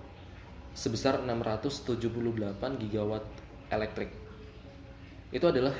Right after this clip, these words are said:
skenario yang dibuat oleh International Energy Agency. Nah, tapi kita juga masih punya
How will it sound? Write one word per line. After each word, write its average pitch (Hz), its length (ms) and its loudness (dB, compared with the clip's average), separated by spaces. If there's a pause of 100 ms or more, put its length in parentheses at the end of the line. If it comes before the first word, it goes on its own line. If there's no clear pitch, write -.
(120)
skenario 117 640 4
yang 131 80 0
dibuat 113 320 4
oleh 120 400 2
International 113 720 0
Energy 113 480 -2
Agency. 113 480 2 (1120)
Nah, - 320 8
tapi 202 160 6
kita 226 160 6
juga 127 240 8
masih 107 320 2
punya 107 400 2